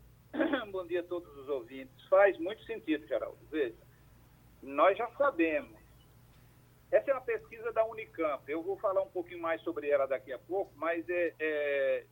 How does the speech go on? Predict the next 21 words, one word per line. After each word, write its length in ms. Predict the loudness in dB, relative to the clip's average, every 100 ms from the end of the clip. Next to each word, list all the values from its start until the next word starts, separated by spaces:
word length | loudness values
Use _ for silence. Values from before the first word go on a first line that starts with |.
| _
deixa 280 | -4 -2 -2
eu 80 | -6 -4
lembrar 680 | 0 2 2 4 4 2 -4 _
pra, 480 | -2 0 2 0 -2
pra 140 | 0 -2
você 320 | -2 -6 -6
e 20 |
pra 160 | -2 -2
seus 240 | -2 -8
ouvintes 320 | -6 -6 -2 2
algumas 320 | 2 2 -4
informações 580 | 0 2 2 0 -4 -4
que 80 |
nós 200 | 2 4
já 140 | 4 0 -2
temos. 400 | -2 -2 -8 -16 _ _ _ _ _ _ _ _ _ _ -20 -20 _ _
Nós 280 | 6 8 8 6
já 120 | 4
ouvimos 400 | 4 4 -4 -6 2
falar 640 | 2 4 2 2 0 -4 -10 -20 _ -20 _ -20 _ _
de 220 | -6 -6